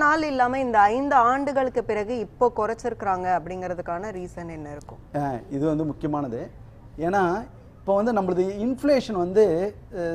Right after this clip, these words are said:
Speaker 2: சிக்ஸ் பாயிண்ட் ஃபோர் சொல்லிக்கிட்டு இருக்காங்க இருக்கிறது மார்க்கெட். ஆனா ஒரிஜினலா பாத்தீங்கன்னா அது எட்டரை, எட்டுக்கு மேல தான் இருக்குன்னு சொல்றாங்க. So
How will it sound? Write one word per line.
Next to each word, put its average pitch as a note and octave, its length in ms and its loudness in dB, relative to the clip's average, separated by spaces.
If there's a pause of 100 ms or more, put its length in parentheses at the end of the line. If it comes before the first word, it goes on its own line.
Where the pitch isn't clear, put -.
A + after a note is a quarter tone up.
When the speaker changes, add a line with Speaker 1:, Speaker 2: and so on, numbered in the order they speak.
(140)
Speaker 2:
சிக்ஸ் A3 260 -10
பாயிண்ட் F#3 240 -4
ஃபோர் F3 320 -2
சொல்லிக்கிட்டு D#3+ 340 -2
இருக்காங்க C3 280 -6 (480)
இருக்கிறது G3+ 420 2
மார்க்கெட். D3 320 -6 (240)
ஆனா F3+ 140 4 (140)
ஒரிஜினலா G#3 500 4 (880)
பாத்தீங்கன்னா F#3 440 0
அது F#3+ 120 0
எட்டரை, E3+ 260 2 (180)
எட்டுக்கு F3 420 -2
மேல G3+ 240 8
தான் G#3 180 6
இருக்குன்னு F3+ 360 0
சொல்றாங்க. C3+ 320 0 (540)
So A#3+ 80 6